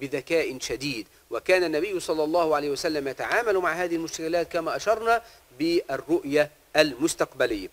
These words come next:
تعالوا نشوف من المشاكل التي قابلت سيدنا النبي صلى الله عليه وسلم في مجتمع المدينة.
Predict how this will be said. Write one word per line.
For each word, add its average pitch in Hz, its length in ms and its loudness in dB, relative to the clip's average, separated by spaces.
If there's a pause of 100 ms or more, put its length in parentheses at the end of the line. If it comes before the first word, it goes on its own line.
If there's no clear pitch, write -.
(280)
تعالوا 240 320 4
نشوف 240 340 -6 (340)
من 214 160 0
المشاكل 202 640 2 (320)
التي 175 300 0
قابلت 175 440 4
سيدنا 170 320 -2
النبي 160 260 -2
صلى 170 260 -2
الله 160 340 2
عليه 160 180 2
وسلم 156 460 -2
في 190 140 -8
مجتمع 151 400 -2
المدينة. 120 420 -4